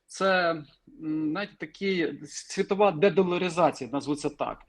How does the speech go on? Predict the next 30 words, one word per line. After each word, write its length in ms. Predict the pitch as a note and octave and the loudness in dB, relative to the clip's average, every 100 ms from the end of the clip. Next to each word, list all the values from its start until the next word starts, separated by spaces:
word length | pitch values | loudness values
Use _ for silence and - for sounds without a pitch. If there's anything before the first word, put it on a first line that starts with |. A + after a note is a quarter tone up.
| _ _ _ - | _ _ _ -4
А, 160 | C#3 | -2
про 140 | C3+ G3+ | -2 -2
що 180 | - C#4+ | -2 0
мова 240 | G#3+ E3 | 2 2
йде? 280 | C#3+ A#2+ A2 | 0 -2 -4
Мова 240 | C#3+ G#3 | -2 0
йде 180 | A3 A3+ | 2 0
про 160 | A3 G#3 | 0 -2
те, 200 | A#3+ B3 | 0 -2
що 440 | - G#3 F#3+ D#3+ - | -2 0 0 -2 -4
частка 380 | G3+ A3 - F#3 | -6 -6 -6 -10
долару, 540 | E3 C4+ B3+ G#3 G3+ | -6 -6 0 2 2
вона 360 | F#3+ G3+ A3+ - _ _ _ _ | 0 -2 -2 -2 _ _ _ _
по 120 | G3+ - | -12 -10
чуть-чуть, 500 | - G#3+ - B3 A#3 | -8 -8 -4 -4 -2
але 200 | E3 F#3 | -2 -2
зменшується 760 | D3+ F3+ G#3+ A3 - F3+ - D#3+ | -2 -2 -2 -2 -2 -2 -2 -4
в 60 | |
зовнішньоекономічних 960 | D3 G3+ F#3+ F3 D#3 E3+ F#3 F3+ F3 - | -2 -4 -4 -8 -6 -4 -2 -4 -4 -2
розрахунках 640 | C#3+ D#3 E3 G#3 G3+ E3 | -2 -2 -2 -4 -2 -2
по 80 | E3+ | -2
всьому 300 | D#3 F3 F3+ | -2 -2 -2
світу. 380 | - D#3 C3+ A#2 | -2 -2 -2 -4
Тобто, 220 | - - | -10 -2
якщо, 260 | C#3 D3 G#3 | -2 0 0
наприклад, 440 | F3 - E3 D#3+ | -2 -2 -2 -2
ще 180 | - E3+ | -2 -2
на 100 | E3 | -2
початку 560 | D#3 E3 E3 - D3+ C#3 | -2 -2 -4 -2 -4 0
двохтисячних 640 | D#3 - F#3 D#3 - D3+ | -2 0 -2 -2 2 2